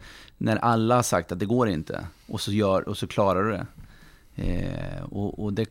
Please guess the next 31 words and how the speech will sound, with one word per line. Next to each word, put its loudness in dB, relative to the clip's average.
det 0
handlar 4
ju 6
om 4
allt 4
i 2
livet -2
egentligen. -8
Och -6
det 0
är 4
det 2
här 6
jag 8
försöker -6
förmedla 0
till 0
mina 2
barn 2
också. -2
Vill 0
man 4
bli 4
någonting, -2
vill -2
du 2
bli -2
fotbollsproffs, -8
vill -2
du 0
bli -2